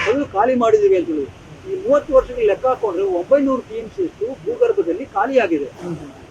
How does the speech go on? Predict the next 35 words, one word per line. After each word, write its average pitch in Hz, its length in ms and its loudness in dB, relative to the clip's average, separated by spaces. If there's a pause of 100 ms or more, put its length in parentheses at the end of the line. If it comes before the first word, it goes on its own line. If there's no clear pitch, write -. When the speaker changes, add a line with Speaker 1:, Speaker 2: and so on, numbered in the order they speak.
(760)
Speaker 1:
ಅದಕ್ಕಾಗಿ 294 580 6
ಬೇರೆ 262 280 10
ಕಡೆಯಿಂದ 269 400 8
ಇಲ್ಲಿ 220 420 6
ಬರ್ದೇ 233 320 8
ಇದ್ರೆ, 170 640 2 (540)
ನೀರು 277 160 4
ಬರ್ದೇ 233 300 6
ಇದ್ರೆ 190 380 4 (300)
ನಮ್ಗೆ 254 440 4
ಕುಡಿಲಿಕ್ಕೆ 269 420 -6
ಕೂಡ 277 80 0
ನೀರು 381 260 -2
ಸಿಗೋದಿಲ್ಲ. 349 440 2 (460)
ಇದ್ರ 214 140 8
ಬಗ್ಗೆ 220 320 8
Speaker 2:
ಈಗಾಗಲೇ 220 420 4
ಸಾಕಷ್ಟು, 185 720 0 (360)
ಆ, 151 100 -4
ಸಾವಿರ 175 320 -2
ಅಡಿ, 185 240 -6
ಒಂದೂವರೆ 170 520 -4
ಸಾವಿರ 175 120 4
Speaker 1:
ಹೌದು, 302 280 8
ಹೌದು, 262 220 8
ಹೌದು. 190 100 6
Speaker 2:
ಫ್ಲೋರೈಡ್ 220 380 6
ವಾಟರ್ 180 280 -2
ಕೂಡ 170 160 -6
Speaker 1:
ಫ್ಲೋರೈಡ್ 175 560 6
Speaker 2:
ಇದಾಗ್ತದೆ. - 40 4
Speaker 1:
ವಾಟರ್ 254 280 2
ಇದೆ, 240 260 2
ಅದು 247 320 -4
ತುಂಬಾ 269 200 -2